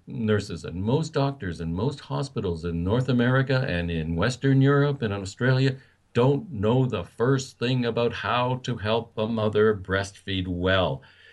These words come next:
It all comes down to getting a baby to latch on well, and they don't,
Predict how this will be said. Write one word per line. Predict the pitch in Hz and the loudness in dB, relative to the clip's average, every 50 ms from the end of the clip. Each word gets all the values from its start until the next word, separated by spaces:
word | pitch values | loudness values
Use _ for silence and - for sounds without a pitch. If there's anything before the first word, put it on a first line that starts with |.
| - - - - _ _ - | -20 -20 -20 -20 _ _ -2
It | 107 113 113 101 | 2 2 2 4
all | 98 107 120 123 | 4 2 2 0
comes | 123 - 120 123 117 110 | 0 -2 -2 -2 -2 -2
down | - - 101 101 104 104 95 | -2 -4 -4 -4 -4 -6 -6
to | - 101 | -6 -8
getting | 87 82 92 95 98 92 95 104 101 | -4 -2 -2 -2 -2 -2 -4 -4 -4
a | 78 - | -6 -8
baby | - - 95 95 101 95 101 92 | -4 -4 -4 -2 -2 -4 -6 -8
to | 95 - 87 | -6 -8 -8
latch | 80 78 80 85 92 87 - | -6 -4 -4 -4 -4 -4 -4
on | 101 85 80 82 87 85 85 82 | -4 -4 -4 -4 -4 -6 -4 -2
well, | 87 90 87 82 80 80 - - - | 0 2 2 2 0 -2 -4 -4 -2
and | 87 90 87 82 | -2 0 0 2
they | 82 80 80 | 0 0 -2
don't, | 80 - - 82 85 87 80 82 | -2 -4 -2 -2 -2 -2 -2 -6